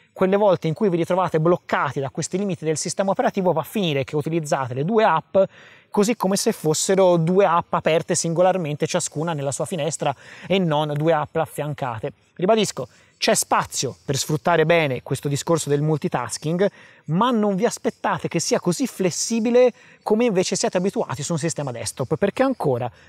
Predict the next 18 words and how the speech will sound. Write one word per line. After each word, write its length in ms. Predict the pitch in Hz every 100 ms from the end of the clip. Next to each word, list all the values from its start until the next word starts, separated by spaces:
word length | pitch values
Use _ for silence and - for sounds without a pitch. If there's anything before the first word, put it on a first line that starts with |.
| -
nonostante 460 | 208 208 - 151
l'impegno 300 | 139 143 190
di 80 | 226
Samsung, 440 | 233 120 127 156 170
semplicemente 720 | 233 247 - 175 113 - - _ -
non 180 | 285
lo 140 | 165 117
è. 100 | 104 _
Per 140 | 330
quanto 240 | - 330 294
riguarda 300 | 247 254 208
le 80 |
dimensioni, 720 | 208 208 202 - - 123 127 151
vi 80 | 190
dico 220 | 233 196
la 100 | 175
verità, 440 | 170 151 135 131
è 180 | - 285